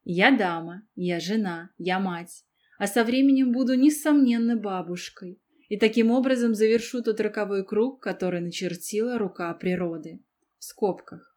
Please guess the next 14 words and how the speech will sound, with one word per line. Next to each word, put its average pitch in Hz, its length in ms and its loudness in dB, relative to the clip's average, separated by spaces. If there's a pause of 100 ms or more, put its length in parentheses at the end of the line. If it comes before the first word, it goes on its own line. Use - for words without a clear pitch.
(260)
Сеня 240 520 2
не 185 120 -2
выносит 202 520 -2
подобных 180 500 -2
фигуральных 165 720 -6
выражений, 170 680 -8
как 165 220 -10
"рука 180 400 -6
природы". 185 680 -4 (280)
Разве 175 340 -2
есть 220 400 -2
у 196 60 -4
природы 175 520 -2
руки? 170 480 -6